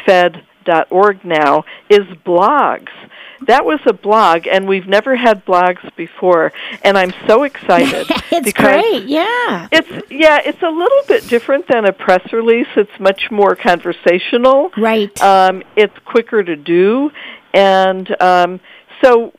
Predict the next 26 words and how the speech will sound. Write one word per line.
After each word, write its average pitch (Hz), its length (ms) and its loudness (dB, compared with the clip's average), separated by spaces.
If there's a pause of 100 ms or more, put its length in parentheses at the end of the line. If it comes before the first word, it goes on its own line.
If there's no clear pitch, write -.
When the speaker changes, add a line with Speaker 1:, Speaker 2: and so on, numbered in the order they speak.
Speaker 1:
when 233 340 -4
you 415 160 -10
go 226 160 0
to - 180 -10
consumer 180 560 -10 (120)
fed 165 220 -2
dot 160 280 -2
org, 156 460 0 (420)
um, 180 320 2
if - 220 -2
you 247 80 -6
go, 180 300 2
for 175 220 -8
instance, 165 520 -4 (140)
to 185 100 -2
the 170 100 -2
privacy 160 720 -2
section, 156 480 -4 (300)
you'll 254 260 2 (140)
see 196 480 2 (260)
privacy 185 760 0
and 165 140 2
identity 160 600 0
theft - 500 -2 (300)
related 160 680 2
blogs 156 360 2